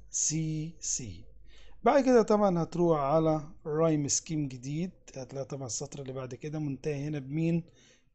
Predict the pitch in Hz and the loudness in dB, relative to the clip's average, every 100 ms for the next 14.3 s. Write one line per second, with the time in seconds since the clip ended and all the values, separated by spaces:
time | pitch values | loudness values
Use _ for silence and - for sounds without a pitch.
0 | 151 143 147 156 135 110 107 - _ 131 | -6 2 8 10 8 4 -8 -20 _ -12
1 | 117 123 143 127 151 143 175 262 277 131 | -8 -6 -4 -4 -4 0 0 -2 -8 -14
2 | 127 143 139 135 143 147 139 151 156 151 | -10 -8 -6 -6 -4 -6 -2 0 2 0
3 | - _ _ _ 143 131 151 151 113 - | -8 _ _ _ -10 -4 0 2 0 -8
4 | - _ _ _ _ _ _ _ - 139 | -20 _ _ _ _ _ _ _ -6 -6
5 | - 185 240 233 196 _ _ _ _ _ | -2 0 2 0 -2 _ _ _ _ _
6 | _ _ _ _ _ _ - - - _ | _ _ _ _ _ _ -20 -20 -20 _
7 | _ - - - - - 113 127 127 - | _ -16 -14 -16 -18 -16 -12 -10 -10 -8
8 | 147 147 135 151 117 - - - - _ | -4 -4 -4 -4 -4 -8 -14 -18 -20 _
9 | _ 151 147 143 143 165 156 165 170 175 | _ -2 2 2 4 4 8 6 6 2
10 | 196 - - - - 170 135 101 - - | 0 0 -2 0 4 4 4 -2 -12 -16
11 | - 123 117 120 123 139 143 139 139 127 | -14 -14 -8 -6 -4 -4 -6 -6 -6 -4
12 | 143 143 135 123 123 143 147 151 156 143 | -4 -4 -4 -8 -8 -8 -6 -4 -4 -6
13 | 131 127 139 147 135 - - 156 151 143 | -6 -6 -6 -6 -4 -4 -4 -4 -4 -4
14 | 170 139 | -4 -4